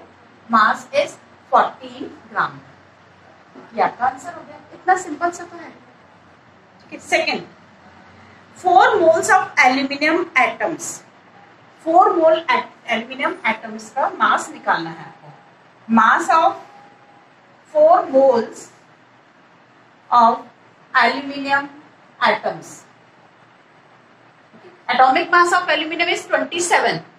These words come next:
That's why The formula becomes M is equals to N into capital N. So, is equals to how many moles given?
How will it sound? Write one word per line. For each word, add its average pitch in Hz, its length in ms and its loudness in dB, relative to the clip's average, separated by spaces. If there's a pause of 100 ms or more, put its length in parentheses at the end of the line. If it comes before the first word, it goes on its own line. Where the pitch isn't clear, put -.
(160)
That's 240 260 -2
why 359 160 4 (500)
The 254 100 4
formula 262 460 4
becomes 349 440 -2 (100)
M 302 300 2 (100)
is 262 240 0
equals 302 360 -4
to 339 280 -2
N 294 380 -2
into 302 320 -10
capital 285 420 -2
N. - 260 -2 (380)
So, - 460 2 (840)
is 262 160 2
equals 320 360 0
to 370 340 0 (460)
how 302 180 4
many 370 260 0
moles 370 320 4
given? 370 360 2